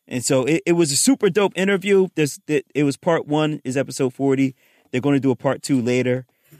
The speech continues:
But they talk about every, they talk to everybody. They got a joint with a dude who transcribes battle rap lyrics,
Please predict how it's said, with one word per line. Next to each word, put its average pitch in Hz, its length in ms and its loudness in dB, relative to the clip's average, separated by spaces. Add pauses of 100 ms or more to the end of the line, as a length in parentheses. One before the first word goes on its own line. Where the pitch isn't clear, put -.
(100)
But 131 200 0
they 180 160 2
talk 196 240 0
about 135 180 2
every, 196 200 2
they 151 260 -2
talk - 260 -4
to 117 160 0
everybody. 131 600 0
They 147 100 -2
got 170 160 0
a 147 80 2
joint 156 380 -2
with 143 180 -2
a 139 60 0
dude 151 480 2 (380)
who 135 180 0
transcribes 135 880 -2
battle 165 300 0
rap 175 260 2
lyrics, 170 580 0